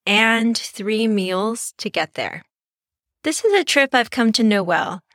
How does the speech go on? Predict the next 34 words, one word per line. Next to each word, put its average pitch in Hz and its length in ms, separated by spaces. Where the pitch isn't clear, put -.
as - 160
Santa 214 300
Fe 202 500
is 196 300
a 196 60
second 185 340
home 202 400
to - 140
me 175 140
and 170 100
my 185 120
family. 180 640
And 208 200
just 269 420
as 320 140
I've 302 200
gotten 233 380
to 240 140
know 175 420
the 180 120
best 170 320
rest 208 360
stops 202 720
and 180 240
gas 196 320
station 190 540
bathrooms 170 800
along 190 480
Interstate 214 580
forty 208 640
that 185 280
follows 208 440
along 190 420
what 196 240